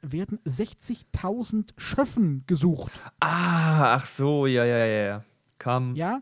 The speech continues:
Speaker 2: kam gerade in der letzten Fest- und Flauschig-Episode, wurde das
Speaker 1: Ach,
Speaker 2: angesprochen.
Speaker 1: kam auch schon. Guckt, ja, ich höre das ja nicht. Okay,
Speaker 2: Ja, ja,
Speaker 1: krass.
Speaker 2: ich weiß, aber, äh,
Speaker 1: Äh.
Speaker 2: Jan Böhmermann war ja mal Schöffe lange Zeit. Deswegen hat er da so einen eigenen Bezug zu.
Speaker 1: Mhm.
Speaker 2: Und die werden irgendwie alle fünf Jahre neu gewählt oder so.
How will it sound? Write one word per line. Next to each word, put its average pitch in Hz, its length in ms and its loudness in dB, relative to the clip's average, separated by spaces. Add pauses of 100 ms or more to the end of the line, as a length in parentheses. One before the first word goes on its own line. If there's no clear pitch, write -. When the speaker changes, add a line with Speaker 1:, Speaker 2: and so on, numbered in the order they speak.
Speaker 2:
kam 123 260 -4
gerade 120 300 -2
in 120 100 -4
der 110 160 -2
letzten 110 360 -8
Fest- - 260 -10
und 90 100 -10
Flauschig-Episode, 90 960 -12
wurde 110 160 -6
das 104 160 -10
Speaker 1:
Ach, - 40 -14
Speaker 2:
angesprochen. 160 320 0
Speaker 1:
kam 294 160 2
auch 320 160 0
schon. 156 260 4
Guckt, - 280 -6
ja, 180 100 -4
ich 185 180 -8
höre 190 80 -2
das 185 160 -6
ja 120 100 -12
nicht. - 300 -18
Okay, - 320 -18
Speaker 2:
Ja, 127 80 0
ja, 135 120 0
Speaker 1:
krass. 123 140 -4
Speaker 2:
ich - 160 -12
weiß, 107 300 -10
aber, 104 500 -4
äh, 104 300 -4
Speaker 1:
Äh. - 80 -16
Speaker 2:
Jan 107 180 -6
Böhmermann 117 400 -4
war 95 100 -2
ja 113 120 -4
mal 92 220 -6
Schöffe 156 460 -10
lange 131 220 -8
Zeit. 156 400 -10 (220)
Deswegen 110 320 -10
hat 98 80 -12
er 101 60 -10
da 92 80 -6
so 92 80 -12
einen 87 80 -8
eigenen 98 260 -6
Bezug 131 320 -10
zu. 139 200 -6 (720)
Speaker 1:
Mhm. 160 220 4
Speaker 2:
Und 120 580 -6
die 120 80 -10
werden 123 100 2
irgendwie 135 240 2
alle 131 140 2
fünf - 500 -10
Jahre 135 260 -2
neu 127 160 -4
gewählt 117 380 -6
oder 170 160 -12
so. 214 300 -12